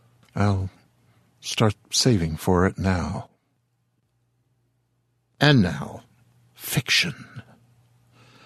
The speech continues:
Our tale tonight comes from Indiana author Matt Cowan. Matt says his love for the horror genre stretches beyond his earliest childhood memories, and that, as a tot,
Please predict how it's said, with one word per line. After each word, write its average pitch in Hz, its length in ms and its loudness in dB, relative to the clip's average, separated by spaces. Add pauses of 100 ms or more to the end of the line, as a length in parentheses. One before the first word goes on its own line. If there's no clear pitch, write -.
(300)
Our 220 140 8
tale 147 320 6
tonight 92 400 2 (460)
comes 208 400 4
from 147 380 2
Indiana 147 680 8
author 107 560 4 (300)
Matt 127 420 2 (220)
Cowan. 71 540 -4 (1200)
Matt 214 440 4
says 139 380 4
his 113 240 4
love 113 280 4
for 107 140 0
the 87 140 -2
horror 90 320 2
genre 85 440 0
stretches 110 580 0
beyond 101 560 2
his 92 200 -4 (100)
earliest 95 520 0
childhood 85 480 -4
memories, 82 540 -4 (500)
and 131 300 4
that, 120 160 4 (340)
as - 140 0
a - 60 -4
tot, - 580 -4